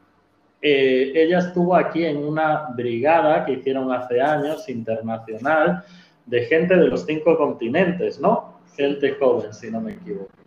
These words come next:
¿Qué tal fue esa experiencia? Eh,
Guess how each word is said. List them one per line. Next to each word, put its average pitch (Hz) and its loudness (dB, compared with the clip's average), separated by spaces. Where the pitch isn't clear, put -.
¿Qué 170 2
tal 170 2
fue 135 4
esa 120 -2
experiencia? 208 2
Eh, 113 0